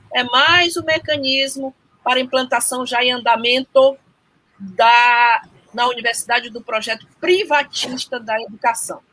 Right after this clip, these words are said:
A Fafá Lago comenta que são reflexões fundamentais. A Luci Ferraz, antirracista,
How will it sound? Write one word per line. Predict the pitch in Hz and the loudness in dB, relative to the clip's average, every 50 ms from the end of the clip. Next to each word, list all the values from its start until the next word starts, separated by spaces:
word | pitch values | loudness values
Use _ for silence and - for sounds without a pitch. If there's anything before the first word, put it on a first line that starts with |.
| _ _ _ _ - _ _ _ | _ _ _ _ -20 _ _ _
A | - - | -8 0
Fafá | - 240 226 - 240 226 226 | 0 0 0 2 2 2 2
Lago | 214 220 226 240 262 277 285 285 254 262 285 285 285 277 - _ _ _ _ _ _ _ _ _ _ - - - 214 196 208 202 - _ - - - | 6 6 6 8 8 6 4 2 0 -2 -4 -4 -4 -6 -8 _ _ _ _ _ _ _ _ _ _ -20 -16 -8 -6 -6 -6 -8 -14 _ -20 -16 -14
comenta | 208 208 208 214 214 208 214 202 | -12 -6 -4 -4 -4 -4 -8 -10
que | - - | -10 -10
são | - 214 214 | -8 -6 -6
reflexões | 208 202 202 - 196 196 - - 196 196 196 - | -6 -6 -4 -6 -6 -6 -6 -10 -12 -12 -12 -12
fundamentais. | - 202 190 190 190 190 185 180 - - 240 254 262 262 269 254 - | -14 -10 -8 -6 -4 -4 -6 -6 0 2 4 4 4 4 2 2 0
A | 233 | -2
Luci | 226 226 226 214 - - 240 233 | -2 -2 -4 -6 -6 -6 -6 -10
Ferraz, | - - 214 214 208 214 208 202 196 208 | -8 -6 -4 -4 0 0 0 0 0 -2
antirracista, | 208 196 - 208 208 196 190 190 - - 208 - - 196 | -6 -8 -8 -8 -6 -6 -6 -6 -8 -10 -12 -8 -8 -8